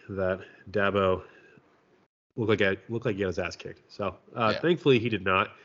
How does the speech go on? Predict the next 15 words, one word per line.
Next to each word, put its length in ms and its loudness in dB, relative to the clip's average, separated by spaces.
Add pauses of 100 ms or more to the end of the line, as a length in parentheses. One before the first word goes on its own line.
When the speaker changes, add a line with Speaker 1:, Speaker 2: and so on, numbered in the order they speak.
(400)
Speaker 1:
He 120 -4
took 180 -2
an 80 0
elbow, 360 2
hopefully 580 0 (300)
from 200 -8
someone 340 0
important 320 -2
enough 160 -2
to 60 -2
not 120 -2
get 140 -6
fired 340 0
for 140 -6
that. 300 -6